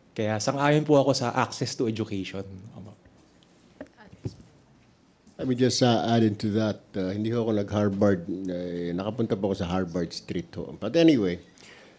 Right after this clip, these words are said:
Speaker 2: mas maganda ho yung papasukin natin yung, uh, mga foreign institutions, education institutions, may mga pangalan. Kasi po, uh, looking at it, pag dumating ho sila, well,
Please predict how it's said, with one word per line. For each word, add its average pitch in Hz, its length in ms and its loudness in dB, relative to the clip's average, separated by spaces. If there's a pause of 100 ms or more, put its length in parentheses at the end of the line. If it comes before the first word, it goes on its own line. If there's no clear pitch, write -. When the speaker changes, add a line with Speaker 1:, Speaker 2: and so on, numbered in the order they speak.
(360)
Speaker 2:
mas 139 80 2
maganda 175 320 8
ho 160 80 10
yung 151 160 8
papasukin 117 480 4
natin 104 360 2
yung, 98 200 0
uh, 90 680 -6 (120)
mga 95 560 -4
foreign 104 400 0
institutions, 98 720 -6
education 98 480 -6
institutions, 95 640 -10
may 95 160 -6
mga 85 200 -6
pangalan. 82 520 -8 (160)
Kasi 107 240 -8
po, 123 280 2 (800)
uh, 113 1000 -2
looking 135 480 4
at 123 160 2
it, 107 200 0 (120)
pag 104 160 -6
dumating 107 400 -2
ho 104 160 -2
sila, 95 320 -4
well, 151 240 2